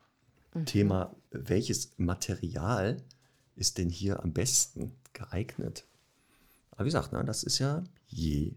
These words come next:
Speaker 2: nach Hund. Und jetzt noch, pass auf, Conny, jetzt geht's weiter. Noch eine Studie. Heute ist es voll gut. Heute ist es richtig gut.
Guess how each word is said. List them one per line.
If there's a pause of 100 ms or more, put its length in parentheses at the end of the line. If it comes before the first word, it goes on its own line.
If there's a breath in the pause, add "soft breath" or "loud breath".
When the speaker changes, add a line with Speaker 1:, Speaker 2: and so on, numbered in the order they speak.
Speaker 2:
nach
Hund. (1120 soft breath)
Und
jetzt
noch,
pass
auf,
Conny, (300)
jetzt
geht's
weiter. (180)
Noch
eine
Studie. (160)
Heute
ist
es
voll
gut. (260)
Heute
ist
es
richtig
gut.